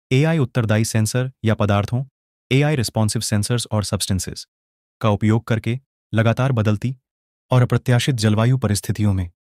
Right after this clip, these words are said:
फसलों की अनुकूलन क्षमता एवं स्थिरता में सुधार कर सकती है, जो बाहरी उत्तेजनाओं के प्रति पौधों की प्रतिक्रियाओं को नियंत्रित कर सकते हैं। जीव प्रौद्योगिकी, जैविक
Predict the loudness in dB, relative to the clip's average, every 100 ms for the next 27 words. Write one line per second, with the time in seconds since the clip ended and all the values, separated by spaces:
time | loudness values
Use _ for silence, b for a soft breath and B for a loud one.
0 | _ _ _ _ _ _ _ _ 0 2
1 | 2 2 2 2 2 2 2 0 0 -2
2 | 0 -2 -4 _ _ -2 0 2 0 -4
3 | -4 -4 -6 -10 _ _ -6 -2 0 -2
4 | -2 -4 -6 -6 -6 -6 -10 _ _ _
5 | _ _ -4 -2 2 2 2 -2 -2 -2
6 | 0 0 0 -2 -2 -2 -2 -4 _ _
7 | _ 0 2 2 0 -2 -2 -2 -2 0
8 | 0 0 -2 -4 -6 _ _ -2 0 0
9 | -2 -4 -6 -6 -6 -4 -6 -8 _ _
10 | _ _ _ _ -6 0 0 -2 -2 0
11 | 2 2 0 -2 -4 -6 _ _ _ _
12 | -8 -2 0 0 -4